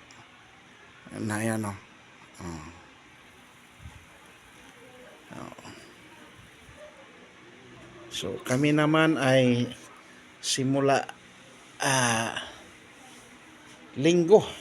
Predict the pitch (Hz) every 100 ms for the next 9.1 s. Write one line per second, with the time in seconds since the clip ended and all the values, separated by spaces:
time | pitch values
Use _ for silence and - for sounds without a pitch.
0 | - - - - - - - - - -
1 | 143 147 151 170 151 143 156 147 143 143
2 | 139 143 143 147 131 120 127 127 120 -
3 | 127 120 120 127 127 127 127 123 117 -
4 | - - - - - - 120 120 127 135
5 | - - 139 131 123 123 123 120 87 120
6 | 117 117 117 110 - 110 120 120 117 123
7 | 127 131 131 120 123 120 120 117 104 113
8 | - 127 120 117 120 120 156 151 117 127